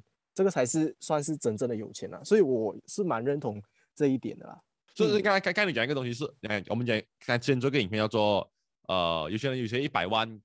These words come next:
Speaker 2: 有些有钱人他突然间，呃，有一个中一个彩票一百万，原因是因为他，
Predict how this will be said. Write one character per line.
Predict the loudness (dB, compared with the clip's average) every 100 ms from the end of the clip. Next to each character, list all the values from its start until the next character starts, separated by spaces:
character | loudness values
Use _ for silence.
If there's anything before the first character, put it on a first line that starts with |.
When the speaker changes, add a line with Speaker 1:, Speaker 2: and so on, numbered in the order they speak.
| _ _ _ -10
Speaker 2:
有 | -6
些 | -2 0
有 | 0
钱 | -2
人 | -4 -6
他 | -6 -8
突 | -4 -2
然 | 0
间， | 2 0 -4 -20 _ _ _ _ -4
呃， | 0
有 | 2 2
一 |
个 | -2
中 | -2 -4
一 |
个 | -4
彩 | -6 -8
票 | -6
一 | -6
百 | -6
万， | -4 -4 -6 _ _
原 | -2 -2
因 | 0
是 | -2
因 |
为 | 0
他， | 0